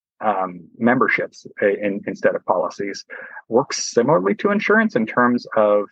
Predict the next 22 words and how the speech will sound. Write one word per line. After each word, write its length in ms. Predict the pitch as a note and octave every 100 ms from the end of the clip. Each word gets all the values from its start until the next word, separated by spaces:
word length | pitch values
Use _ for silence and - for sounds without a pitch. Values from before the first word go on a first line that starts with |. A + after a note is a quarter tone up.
| _
how 220 | - A#2+
they 180 | A2+ A2 -
help 200 | A2 -
their 140 | B2 A#2+
members. 460 | A#2+ C#3+ D#3+ -
So 80 | G#2+
they'll 180 | G#2 G#2
give 200 | G#2+ G#2+
them 140 | G#2+
a 60 | F#2+
ceiling 360 | - G#2 F#2+ F#2+
of 80 |
cost. 500 | - - - - - -
Um, 260 | G2+ F#2+ F#2+
they, 120 | F#2+ G2
they'll 140 | G#2 G2+
call 200 | A2+ G2+
it 80 | G2+
anything 320 | G#2 G#2+ G#2+
from 320 | F#2+ F#2+ G2
a, 260 | F#2+ F#2 F#2+ - - - _
a, 440 | G#2 F#2+ F#2+ F#2